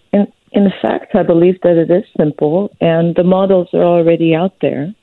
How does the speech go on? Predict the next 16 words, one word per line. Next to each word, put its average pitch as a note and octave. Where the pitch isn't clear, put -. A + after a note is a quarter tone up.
Uh, D3+
there's D#3
the E3
B E3
C E3
School D#3+
covid D#3+
Tracker, F3
created D#3+
by D3+
two D#3+
phenomenal D3
moms C#3
who, C#3+
uh, C#3+
work D3